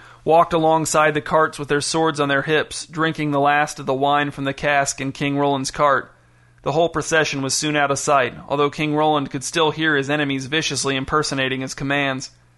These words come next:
King Roland got back on his feet and stood doubled over with his hands on his knees. When his head cleared after a few minutes, he stood upright and started the long hike back to the castle.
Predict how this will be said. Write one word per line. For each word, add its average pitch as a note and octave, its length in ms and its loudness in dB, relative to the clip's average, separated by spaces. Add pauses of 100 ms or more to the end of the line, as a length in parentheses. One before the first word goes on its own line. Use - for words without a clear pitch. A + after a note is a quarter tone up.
(400)
King F3 240 -2
Roland E3+ 320 2
got D#3 200 2
back D#3 240 2
on D#3+ 80 0
his D#3 140 -4
feet C#3+ 320 -4 (260)
and C#3+ 120 -4
stood F3 280 0
doubled D#3+ 300 2
over D3+ 240 4
with C#3 140 0
his C#3 140 -4
hands D3+ 260 -2
on C#3+ 100 0
his C#3 160 -4
knees. C#3+ 380 -2 (540)
When D#3 100 0
his E3 140 -2
head F#3 180 0
cleared D#3 240 2
after D3 300 4
a C#3 40 2
few D3 200 -2
minutes, D3 340 0
he C#3+ 80 -10
stood E3+ 260 0
upright C#3+ 400 2
and C#3 100 -8
started D3 360 2
the C#3 80 0
long C#3+ 300 2
hike D3 320 0
back C#3+ 260 2
to D3 80 -8
the C#3+ 80 -4
castle. C#3+ 640 -2